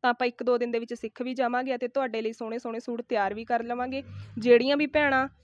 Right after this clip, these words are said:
ਮਸ਼ੀਨ ਲੈਣਾ ਚਾਹੁੰਦੀਆਂ ਨੇ ਤਾਂ ਤੁਸੀਂ ਆਪਣੇ 'ਤੇ ਸੁਣ-, ਤੁਹਾਨੂੰ ਆਪਣੇ 'ਤੇ ਤੇ ਆਪਣੇ ਕੰਮ 'ਤੇ ਵਿਸ਼ਵਾਸ ਹੋਣਾ ਚਾਹੀਦਾ। ਟੈਨਸ਼ਨ ਫ੍ਰੀ ਹੋ ਕੇ ਲੈ ਸਕਦੇ ਹੋ ਵੀਰੇ। ਜਦੋਂ ਵੀ ਆਪਾਂ ਕਿਸੇ ਵੀ ਕੰਮ ਦੇ ਵਿੱਚ ਪੈ ਜਾਂਦੇ ਹਾਂ, ਕੰਮ ਕਰਦੇ ਹਾਂ,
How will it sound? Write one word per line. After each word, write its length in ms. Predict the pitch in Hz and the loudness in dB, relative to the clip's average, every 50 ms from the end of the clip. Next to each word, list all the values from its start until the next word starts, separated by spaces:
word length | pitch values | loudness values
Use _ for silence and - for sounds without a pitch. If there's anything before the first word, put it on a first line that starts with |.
| _ _ _ _ - | _ _ _ _ -2
ਮਸ਼ੀਨ 320 | 262 262 - 277 254 262 262 | -2 0 2 2 2 2 4
ਲੈਣਾ 260 | 254 247 240 240 247 | 6 6 6 4 2
ਚਾਹੁੰਦੀਆਂ 500 | 247 - 254 220 214 214 240 254 262 262 | 0 -2 -2 -2 -2 -2 -2 -2 -2 0
ਨੇ 180 | 269 262 269 285 - _ _ _ _ _ - | 0 -2 -2 -4 -8 _ _ _ _ _ 6
ਤਾਂ 160 | 254 247 247 | 6 6 6
ਤੁਸੀਂ 420 | 254 - 269 254 - 269 269 277 262 - | 6 2 -4 -6 -4 -4 -4 -4 -2 -2
ਆਪਣੇ 320 | 240 233 - - 269 269 | -2 -2 0 2 2 2
'ਤੇ 80 | 269 262 | 2 2
ਸੁਣ-, 220 | 262 - 277 254 | 0 -2 -2 -2
ਤੁਹਾਨੂੰ 340 | 240 - 302 285 277 277 269 | 0 0 2 2 2 0 2
ਆਪਣੇ 360 | - 254 233 - - 262 262 | 2 2 2 2 2 2 2
'ਤੇ 120 | 254 - 269 | 2 0 -2
ਤੇ 120 | 233 269 | 0 0
ਆਪਣੇ 220 | 254 240 254 254 247 | 0 2 0 -2 0
ਕੰਮ 240 | - 240 233 226 | 2 0 0 0
'ਤੇ 140 | 226 233 233 | 0 0 0
ਵਿਸ਼ਵਾਸ 440 | 226 240 - 247 233 226 220 220 - | -2 -2 -6 -2 0 0 0 0 -2
ਹੋਣਾ 220 | 233 233 226 226 | -6 -4 -4 -4
ਚਾਹੀਦਾ। 420 | 226 - 226 214 214 220 226 262 294 - _ | -4 -2 -4 -6 -4 -4 -6 -6 -6 -6 _
ਟੈਨਸ਼ਨ 340 | - 254 233 240 - 254 247 | -2 -2 -2 -2 -4 -8 -6
ਫ੍ਰੀ 200 | 226 240 240 254 | -6 -4 -4 -2
ਹੋ 120 | 277 269 | -2 -2
ਕੇ 120 | 240 - 247 | -2 -2 -2
ਲੈ 200 | 233 214 196 202 | -2 0 -2 -2
ਸਕਦੇ 320 | - - 220 - 220 247 | -4 -6 -8 -6 -6 -6
ਹੋ 40 | 247 | -6
ਵੀਰੇ। 220 | 233 233 254 302 - _ _ _ _ _ _ _ _ _ _ _ _ _ _ _ _ _ _ _ _ _ _ _ _ _ _ _ _ _ _ _ _ _ _ _ _ _ _ _ _ _ _ _ _ _ _ _ _ _ _ _ _ _ _ _ - 247 | -4 -4 -6 -6 -6 _ _ _ _ _ _ _ _ _ _ _ _ _ _ _ _ _ _ _ _ _ _ _ _ _ _ _ _ _ _ _ _ _ _ _ _ _ _ _ _ _ _ _ _ _ _ _ _ _ _ _ _ _ _ _ -10 -6
ਜਦੋਂ 300 | 240 240 214 240 247 247 | -4 -4 -2 -2 -2 -2
ਵੀ 80 | 269 | -2
ਆਪਾਂ 180 | 262 254 - 254 | -2 -2 -4 -6
ਕਿਸੇ 280 | - 247 233 - 262 | -6 -8 -8 -8 -8
ਵੀ 100 | 262 277 | -8 -6
ਕੰਮ 300 | 262 277 247 240 240 233 | -6 -6 -4 -4 -6 -6
ਦੇ 100 | 214 240 | -4 -6
ਵਿੱਚ 180 | 233 233 - - | -6 -6 -10 -10
ਪੈ 260 | - - 220 208 202 | -6 -4 -2 -2 -2
ਜਾਂਦੇ 220 | 208 226 220 220 220 | -4 -4 -6 -6 -6
ਹਾਂ, 60 | 220 | -6
ਕੰਮ 220 | - 226 214 214 | -6 -8 -8 -8
ਕਰਦੇ 320 | - - 208 202 196 220 247 | -8 -8 -8 -8 -8 -10 -12
ਹਾਂ, 80 | 302 | -12